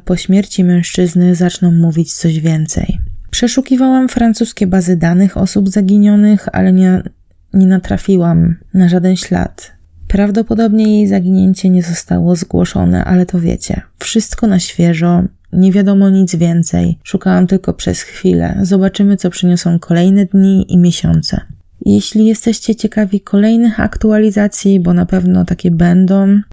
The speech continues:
e, kolejnych aktualizacji w tej sprawie, to polecam śledzić mojego Instagrama Straszydło podkreśnik podcast.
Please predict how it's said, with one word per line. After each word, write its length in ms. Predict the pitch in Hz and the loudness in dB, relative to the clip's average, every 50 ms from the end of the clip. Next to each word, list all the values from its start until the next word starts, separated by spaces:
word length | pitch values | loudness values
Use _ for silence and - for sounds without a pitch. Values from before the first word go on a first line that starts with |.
| - - - | -14 -2 0
e, 680 | 185 180 180 180 180 180 175 175 175 175 170 175 170 175 - _ _ _ _ | 2 2 4 4 2 2 2 2 2 2 2 0 0 -2 -4 _ _ _ _
kolejnych 420 | - - 196 190 190 190 185 180 | -2 0 0 2 4 2 2 2
aktualizacji 640 | 190 175 - - 185 180 185 180 170 180 175 - - | 0 -2 0 0 0 2 2 0 0 -2 -4 -2 -6
w 60 | 175 - | -6 -2
tej 140 | - 170 | -2 -2
sprawie, 600 | 165 - - - 180 180 185 180 185 190 190 190 185 - | -2 -4 -4 -4 -2 0 0 0 2 2 2 0 -2 -2
to 120 | _ - 185 | _ -6 -4
polecam 440 | - 196 196 202 196 - 202 196 196 | -2 0 0 0 0 0 -2 -2 -2
śledzić 540 | - - 196 190 196 190 196 202 - - | -2 -2 -2 -2 0 0 -2 -4 -4 -2
mojego 300 | 202 196 196 190 175 190 | 0 0 0 0 0 -2
Instagrama 840 | - - 185 175 - - - 175 165 170 165 160 160 160 165 170 170 175 - _ _ - _ _ - _ | 0 2 0 0 0 -2 -4 -2 -2 0 -2 -2 -2 0 0 0 0 -2 -4 _ _ -20 _ _ -20 _
Straszydło 680 | - - - - 185 185 175 - 208 190 208 214 220 208 | -18 -18 -8 -4 -4 -4 -2 -2 -2 0 0 0 -2 -2
podkreśnik 760 | - 185 - - - 185 180 170 - - 175 170 165 170 - | -4 -6 -6 -4 -4 -2 -2 -2 -2 -2 -2 0 -2 -2 -4
podcast. 760 | - - 165 160 - _ - - - 175 - - - - | -2 -2 -2 -2 -2 _ -6 -6 -6 -4 -6 -10 -14 -16